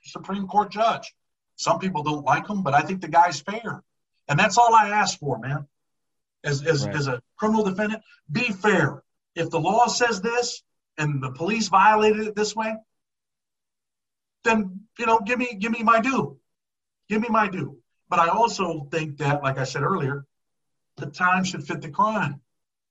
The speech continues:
Speaker 1: The time should fit the crime. You don't take a twenty-four-year-old and send him to prison for forty years. I got a
Speaker 2: Right.
Speaker 1: guy I used to write for. I write for Criminal Legal News, Jamel Ezell, twenty
Speaker 2: Mm.
Speaker 1: years old. They gave him a hundred and thirty-two years at twenty years old.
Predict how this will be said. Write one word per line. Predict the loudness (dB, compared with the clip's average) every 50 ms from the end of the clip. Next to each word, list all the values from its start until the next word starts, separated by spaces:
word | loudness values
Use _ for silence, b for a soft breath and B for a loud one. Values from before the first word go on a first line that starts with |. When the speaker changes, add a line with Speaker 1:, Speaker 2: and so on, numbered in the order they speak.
| _ _ _ _ _ -6
Speaker 1:
The | -6 0
time | 2 4 4 4 4
should | 2 -4 -6 -6
fit | -6 -6 -6
the | -8 -4
crime. | -4 -2 -2 -2 -4 B B B B B
You | -4 2
don't | 2 2 2 2
take | 0 -4 -2 -2
a | -6
twenty-four-year-old | -6 -2 -2 -2 -2 -4 -4 -2 -2 0 2 2 0 0 0
and | -2 -4
send | -4 -4 -4
him | -4 -4
to | -4
prison | -4 -2 -2 -2 -2 -4
for | -6 -8 -8
forty | -6 -6 -6 -6 -6
years. | -8 -10 -12 -14 -16 -16 -16 -20 -20 _ _ _ _ _ _ _ _ _ _ -6
I | -2 2
got | 2 2
a | 4
Speaker 2:
Right. | 4
Speaker 1:
guy | 6 4 4
I | 4
used | 2 -4 -4
to | -4
write | 0 0 0 0 0 -4 -8
for. | -4 -4 -4 -2 0 0
I | -2 0
write | 0 -2 -4 -4 -6
for | -10
Criminal | -6 -4 -2 -2 -2
Legal | -2 -2 -2 -2
News, | -2 -2 -4 -4
Jamel | -4 -2 2 4 4 6 4 4
Ezell, | 2 2 0 0 0 0 -2 -6 _ _ _ _ _ _ _ _ _ _ -10
twenty | -4 2 2 2 2 2
Speaker 2:
Mm. | -2
Speaker 1:
years | -2 -2 -2 -2
old. | -2 -2 -2 -2
They | -2
gave | -2 -2
him | 0 -2
a | 0
hundred | 0 2 0 0 0 -4
and | -6 -2
thirty-two | -2 -2 -2 -2 -6 -6 -8 -8
years | -6 -4 -4 -4 -4
at | -6 -6
twenty | -4 -6 -4 -4 -4
years | -4 -4 -2 0
old. | 0 0 0 -6